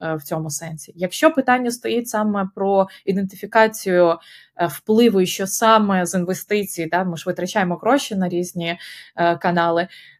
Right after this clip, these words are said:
що саме працює, е, то, ем, конкретно говорячи про інбаунд, в SaaS в нас були лідсорси, які?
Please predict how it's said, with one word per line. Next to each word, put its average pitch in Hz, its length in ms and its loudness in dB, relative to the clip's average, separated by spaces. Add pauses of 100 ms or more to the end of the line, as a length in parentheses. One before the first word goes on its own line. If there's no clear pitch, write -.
(200)
що - 180 -2
саме 214 280 2
працює, 262 640 2 (920)
е, 202 520 2
то, 247 460 6 (180)
ем, 185 600 0 (480)
конкретно 247 500 2
говорячи 226 480 2
про 208 180 -2
інбаунд, 247 540 2 (120)
в 190 200 -8 (400)
SaaS 330 500 0 (280)
в 196 40 -2
нас 226 240 2
були 214 460 4
лідсорси, 202 640 0 (120)
які? 190 420 -2